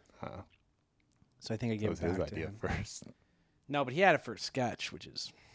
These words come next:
Speaker 1: That's, yeah. No, you gotta bring characters into the real world.
Speaker 2: Yeah. Yeah, that was, that was, that was an interesting summer choice, wearing,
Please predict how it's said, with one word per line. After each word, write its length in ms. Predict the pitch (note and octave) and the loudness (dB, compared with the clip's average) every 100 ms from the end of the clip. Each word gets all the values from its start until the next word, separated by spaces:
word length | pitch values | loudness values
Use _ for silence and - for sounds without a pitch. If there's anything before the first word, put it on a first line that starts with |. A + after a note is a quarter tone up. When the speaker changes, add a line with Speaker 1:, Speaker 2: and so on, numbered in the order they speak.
| - - - - - - - - | -20 -20 -20 -20 -20 -12 -8 -4
Speaker 1:
That's, 280 | G2+ - - G2+ - | -4 -4 -6 -6 -2
yeah. 280 | G#2 D#2+ D#2+ E2+ - - - - - - | 0 2 0 -6 -16 -20 -20 -20 -20 -2
No, 100 | B2+ | 6
you 160 | C3 B2+ | 10 12
gotta 260 | C3+ C#3 | 12 12
bring 320 | A#2+ A#2 A2+ G#2 | 10 6 4 4
characters 640 | G#2+ G2+ G2 - F#2 E2 | 10 12 10 8 4 6
into 240 | G#2 F2 | 2 2
the 120 | - G2 | 2 4
real 320 | F#2 G2 F2+ | 6 8 6
world. 480 | E2 F2 E2+ D#2 B1+ | 6 6 4 2 -2
Speaker 2:
Yeah. 200 | - B1 - - - _ _ _ | -6 -8 -12 -18 -20 _ _ _
Yeah, 160 | C#3 C#3 | 6 10
that 140 | C#3 | 10
was, 300 | G#3 F#3 - - | 8 6 0 8
that 100 | D#3 | 8
was, 500 | F3 D3+ C3 - - _ _ | 8 4 -4 -10 -12 _ _
that 80 | C3+ | -2
was 80 | C#3 | 0
an 80 | C3 | 2
interesting 480 | B2+ C3 A#2+ - A2 | 2 4 4 2 -6
summer 320 | - A#2 G#2 | -4 -4 -4
choice, 380 | - G#2+ G#2+ - | -2 -2 -2 -2
wearing, 340 | A2 G#2+ G#2 | -4 -2 -4